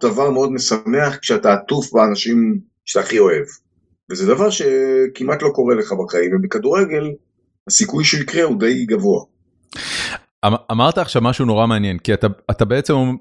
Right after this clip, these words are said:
Speaker 2: תיארת את תפיסת עולמך לגבי מהו אושר, ו-,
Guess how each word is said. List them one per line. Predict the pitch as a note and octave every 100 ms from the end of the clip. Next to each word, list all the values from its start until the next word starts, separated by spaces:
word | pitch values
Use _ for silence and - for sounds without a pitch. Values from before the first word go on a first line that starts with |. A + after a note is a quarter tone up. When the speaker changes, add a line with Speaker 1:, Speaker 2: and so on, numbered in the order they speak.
| - _ -
Speaker 2:
תיארת | C3+ A#2+ D#3+ E3+
את | D3 A2+ -
תפיסת | - - A#2+ D3+ C#3
עולמך | B2 A2 F#2+ C3
לגבי | A#2 G2+ G#2+
מהו | G#2 A#2 C#3+ G#2+
אושר, | F#2+ G2 - A#2+ D#3+ G#3 _ _ _ F#2
ו-, | G#2